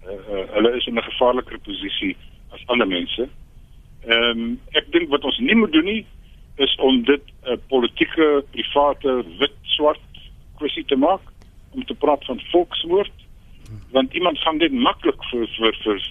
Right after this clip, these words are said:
vir so iemand kan opstaan en sê, "Kyk, dit is nog tien keer gevaarliker vir 'n swart mens om in Gugulethu te bly as om 'n boer te wees."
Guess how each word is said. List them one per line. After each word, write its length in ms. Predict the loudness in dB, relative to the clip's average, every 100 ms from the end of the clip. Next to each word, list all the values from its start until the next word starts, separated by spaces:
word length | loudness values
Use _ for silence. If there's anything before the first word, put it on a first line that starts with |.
| 0
vir 140 | 2
so 200 | 4 4
iemand 280 | 2 -4 -2
kan 140 | -4
opstaan 400 | -4 -2 0 0
en 80 | 0
sê, 280 | 2 4 4 0 -20 -20 -20 -20 -8
"Kyk, 280 | 2 2 0 -18 -20 -20 -12
dit 140 | -8
is 100 | -6 2
nog 320 | 2 2 -6 -4
tien 220 | -4 -2
keer 400 | 2 2 2 -6 -12 -20 -20 -20
gevaarliker 720 | -12 -8 0 2 0 -4 -6 -8 -12 -20 -12
vir 80 | -4
'n 40 |
swart 300 | 2 2 2
mens 320 | -2 -2 -4 -10
om 140 | -6
in 100 | -2
Gugulethu 480 | 2 2 4 2 2
te 100 | -12
bly 260 | -4 -4 -4 -6
as 120 | -6
om 80 | -4
'n 80 | 2
boer 180 | 2 2
te 100 | -4
wees." 340 | -6 -8 -12